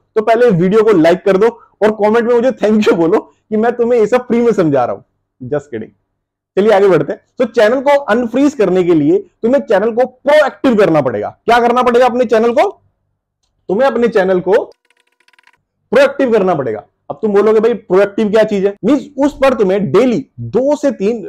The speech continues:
रिले-, relatable community पोस्ट और stories डालनी पड़ेगी। Simple photo डालना, caption लिखकर, कोई भी link मत post करना।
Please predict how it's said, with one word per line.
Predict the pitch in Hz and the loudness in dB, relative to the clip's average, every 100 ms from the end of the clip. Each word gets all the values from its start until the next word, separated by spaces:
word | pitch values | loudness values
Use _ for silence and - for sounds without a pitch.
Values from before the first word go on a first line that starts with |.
| 147 | -2
रिले-, | 170 180 196 | -2 -2 -4
relatable | 160 196 240 196 175 311 _ _ _ 214 | 0 0 2 0 0 -4 _ _ _ 0
community | 226 277 262 247 | 2 2 0 -2
पोस्ट | 220 202 247 - - 185 | 0 0 0 -2 -8 -2
और | 220 214 | -2 -4
stories | - 202 185 214 214 | -6 2 2 2 -2
डालनी | 165 135 131 | -2 0 -2
पड़ेगी। | 107 98 98 - _ _ | -6 -12 -14 -20 _ _
Simple | _ 180 185 240 | _ -4 0 0
photo | 214 220 | 0 0
डालना, | 190 226 285 _ _ _ _ - | 0 -2 -6 _ _ _ _ -2
caption | 190 220 208 | -2 0 0
लिखकर, | 131 - | -2 -6
कोई | - _ 175 208 | -16 _ 0 2
भी | 220 | 2
link | 170 202 220 | 0 0 0
मत | 180 - | -4 -4
post | 127 - | -8 -8
करना। | 131 123 - | -8 -8 -10